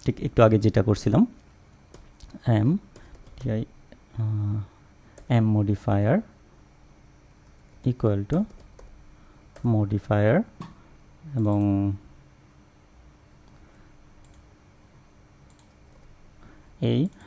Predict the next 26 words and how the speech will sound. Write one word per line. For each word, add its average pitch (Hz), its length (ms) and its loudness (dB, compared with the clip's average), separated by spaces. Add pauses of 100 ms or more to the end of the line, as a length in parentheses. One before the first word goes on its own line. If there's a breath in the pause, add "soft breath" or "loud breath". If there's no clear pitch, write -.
(200 loud breath)
So, 143 80 6 (140)
এখন 156 220 4
এই 131 80 8
my 117 320 4
content-এর 110 400 4
ভিতরে 120 480 0
এখানে 101 260 0
দেখেন 101 300 0
my 107 300 -2
content, 107 340 0 (460 loud breath)
এদিক 117 300 4
দিয়ে 110 120 6
আমরা 104 240 4 (100)
modi-, 110 360 4
M 110 220 2
modifier-টা 104 400 2
পাস 107 240 -2
করাই 104 240 -4
দিব, 113 140 -6 (2500)
equal 110 360 -2
to 165 60 -2 (220)
M 104 100 -4
O 107 60 -4
D 101 100 -8
I 107 240 0 (1200 loud breath)
dot 107 300 0